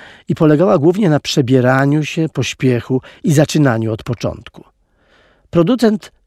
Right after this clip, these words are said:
ciągle wszystkich poganiał, przypominał, jak drogi jest dzień zdjęciowy i że muszą się uwinąć do końca sierpnia.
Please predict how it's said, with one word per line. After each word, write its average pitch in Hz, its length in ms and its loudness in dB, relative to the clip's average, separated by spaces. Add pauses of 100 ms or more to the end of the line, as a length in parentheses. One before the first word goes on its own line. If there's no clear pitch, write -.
ciągle 165 400 2
wszystkich - 420 -8
poganiał, 151 640 0 (380)
przypominał, 175 560 2
jak 127 240 0
drogi 135 440 2
jest 120 220 -4
dzień 131 320 2
zdjęciowy 135 680 -2
i 180 60 -2
że 143 140 0
muszą 147 280 -2
się 139 140 -2
uwinąć 120 480 -2
do 123 100 -4
końca 120 320 -6
sierpnia. - 500 -8